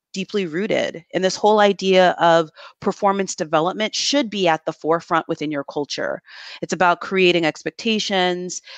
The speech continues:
having managers and people leaders that can actually coach people, so that, that should be ongoing. It should be in a continuous, uh, fashion, and then creating that accountability. Um, so strengths can be peppered in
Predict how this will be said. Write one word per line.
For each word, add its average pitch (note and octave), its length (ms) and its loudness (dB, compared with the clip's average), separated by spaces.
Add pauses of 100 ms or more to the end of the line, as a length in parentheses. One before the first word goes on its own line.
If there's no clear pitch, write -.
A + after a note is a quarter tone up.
(480)
having A3 480 2
managers F#3 720 2
and E3+ 120 -4
people - 280 -12
leaders E3 320 -2
that D#3+ 180 2
can E3+ 140 -4
actually E3+ 480 -4
coach - 400 -4
people, F3 400 -4
so E3+ 140 -4
that, D#3+ 340 2
that F3+ 200 0
should F3 160 -8
be E3+ 160 -6
ongoing. D#3+ 760 -2 (320)
It - 140 -6
should F3+ 80 -6
be F3+ 120 0
in E3+ 120 2
a E3 40 2
continuous, E3+ 800 -2
uh, D#3 140 4
fashion, G#3 640 -2 (340)
and A3 120 2
then A#3+ 100 2
creating A#3 460 2
that G3+ 160 2
accountability. F#3 920 -2 (440)
Um, F3 300 2
so F#3 420 4
strengths B3+ 560 0
can A3 300 0
be G#3 340 -2
peppered G#3+ 400 0
in F3+ 260 2